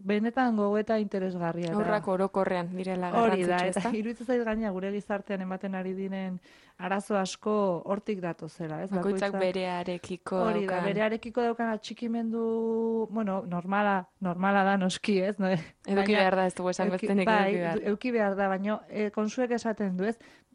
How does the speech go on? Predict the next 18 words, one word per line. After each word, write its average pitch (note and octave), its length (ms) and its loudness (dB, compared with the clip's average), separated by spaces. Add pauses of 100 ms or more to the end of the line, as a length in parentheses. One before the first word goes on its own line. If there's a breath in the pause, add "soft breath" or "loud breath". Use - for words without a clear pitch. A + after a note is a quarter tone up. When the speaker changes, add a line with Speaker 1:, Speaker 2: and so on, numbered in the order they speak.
(120)
Speaker 1:
Beste A#3 440 -2
aurrekin C4 460 2
kezkatzeak A3+ 680 -2
ez G#3 140 -4
du A#3+ 100 -2
esan G#3+ 260 -2
nahi A3 160 0
zurea G3 320 0
gutxiago G3 500 0
Speaker 2:
Mhm. G3 60 0
Speaker 1:
maite F3 280 -4
dituzunik. F3 720 -6 (240)
Eta E3+ 220 -10
pixka - 340 -10
bat G3+ 200 -6
iruditzen F#3+ 340 -8
zait, G3 340 -8
bueno, E3+ 220 -8